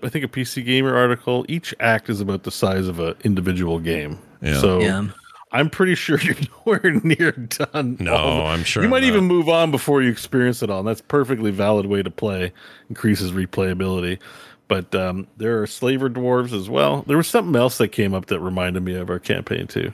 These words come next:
Speaker 1: I just think probably someone was listening. It's like, "Those are great ideas," uh, but they're, they're remixed in such a way that it doesn't feel lifted. But, like, if someone said, "Yeah, that," you know, uh,
Speaker 2: Did the devil lady, uh, Sha-,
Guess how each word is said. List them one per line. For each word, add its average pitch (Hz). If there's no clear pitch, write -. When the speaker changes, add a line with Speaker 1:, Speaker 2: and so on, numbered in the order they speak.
Speaker 1:
I 104
just 120
think 120
probably 208
someone 196
was 143
listening. 175
It's 160
like, 135
"Those 156
are 147
great 123
ideas," 135
uh, 117
but 110
they're, 113
they're 110
remixed 127
in 113
such 123
a 117
way 104
that 101
it 98
doesn't 110
feel 92
lifted. 92
But, 95
like, 90
if -
someone 113
said, 98
"Yeah, 92
that," 95
you 95
know, -
uh, -
Speaker 2:
Did 135
the 123
devil 139
lady, 156
uh, 120
Sha-, 139